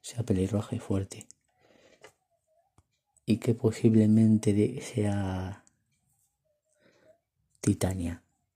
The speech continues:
o Mary Ma-, Perran, Perran.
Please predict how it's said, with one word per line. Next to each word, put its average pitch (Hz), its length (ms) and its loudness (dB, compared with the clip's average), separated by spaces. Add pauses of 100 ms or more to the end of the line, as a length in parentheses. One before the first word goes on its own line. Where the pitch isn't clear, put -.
(120)
o 92 220 0
Mary 101 720 -2 (580)
Ma-, 101 260 -2 (200)
Perran, 101 420 0 (840)
Perran. 110 300 -2